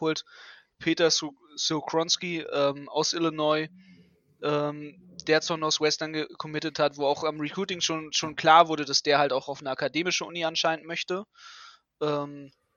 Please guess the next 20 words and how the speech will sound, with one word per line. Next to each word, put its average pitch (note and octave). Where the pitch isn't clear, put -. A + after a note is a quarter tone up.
und D3
da D#3+
auch D#3
dann E3
wirklich E3+
ein D#3+
Spieler G3+
übrigens D#3
hat, E3
der C#3
auch C#3+
im D#3
All-American D3
Bowl D#3+
Game C3+
war, B2+
also B2+
wirklich C#3
da C3+
eine, C3